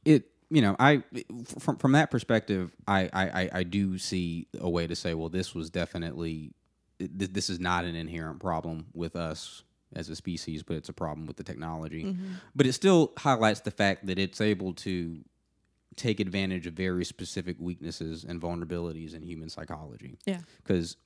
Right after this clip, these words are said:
Speaker 1: on the surface, like, like, it, it's, it's, it's a long jump from baby food to
Speaker 2: To
Speaker 1: QAnon.
Speaker 2: Q-
Speaker 1: Uh, kinda. Ex-, like, if, if, if you're, if you're, if you're taking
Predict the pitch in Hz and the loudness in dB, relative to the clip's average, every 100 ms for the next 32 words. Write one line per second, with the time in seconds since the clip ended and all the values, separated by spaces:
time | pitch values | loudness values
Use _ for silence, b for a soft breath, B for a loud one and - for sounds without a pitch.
0 | - 120 101 208 175 127 127 143 156 151 | 2 4 6 4 4 2 2 2 2 2
1 | - 147 - 151 - 170 139 165 226 185 | 0 0 2 0 2 2 6 6 6 6
2 | 160 156 - - 117 98 87 _ - 117 | 8 8 6 2 4 4 -2 _ 2 6
3 | 120 113 - 110 104 95 92 - - 113 | 6 4 4 4 4 0 -6 -12 -4 0
4 | 120 110 95 87 87 82 - - B B | 4 6 6 4 0 -2 -6 -14 B B
5 | B B B B B _ - 117 - - | B B B B B _ -12 -12 -12 -18
6 | - _ - - - - - 185 160 110 | -20 _ -20 -20 -8 2 8 10 10 8
7 | 92 - 127 - 143 139 - 156 156 160 | 4 2 0 4 8 8 10 8 10 6
8 | 165 156 156 156 147 151 143 147 139 131 | 6 4 4 2 2 0 0 0 0 0
9 | 208 220 185 160 139 | 4 4 6 4 2